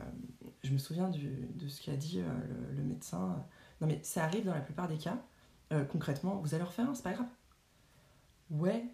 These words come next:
mais alors c'est pas du tout ce que j'ai envie d'entendre maintenant, en fait. <laughs> Voilà, c'est, c'est cette, euh, pff, cette incompréhension, cette, euh, voilà, c'est vraiment une époque, un moment,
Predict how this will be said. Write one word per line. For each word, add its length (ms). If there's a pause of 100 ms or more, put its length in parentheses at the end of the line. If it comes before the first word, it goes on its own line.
(240)
mais 80
alors 160
c'est 180
pas 100
du 240
tout 100
ce 80
que 100
j'ai 80
envie 160
d'entendre 320
maintenant, 300
en 40
fait. 280
<laughs> 40 (920)
Voilà, 140
c'est, 200
c'est 200
cette, 340
euh, 240
pff, 220 (840)
cette 240
incompréhension, 880
cette, 420
euh, 160 (520)
voilà, 140
c'est 100
vraiment 160
une 120
époque, 280 (180)
un 120
moment, 360